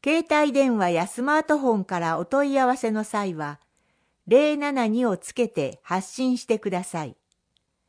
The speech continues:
費用、金額の記載がない場合は無料。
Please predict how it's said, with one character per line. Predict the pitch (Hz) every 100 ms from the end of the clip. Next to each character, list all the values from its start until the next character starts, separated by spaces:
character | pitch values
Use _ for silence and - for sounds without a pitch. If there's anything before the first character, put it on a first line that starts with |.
| _ _ _ _ _ _ _ _ _ _ _
費 | - 294
用、 | 269 190
金 | 175 - 294 294
額 | 302 302
の | 254 254
記 | -
載 | 285 294 277
が | 277
な | 269 269
い | 208
場 | 160 190
合 | 208 202
は | 185 180 -
無 | 147 156
料。 | 165 180 160 139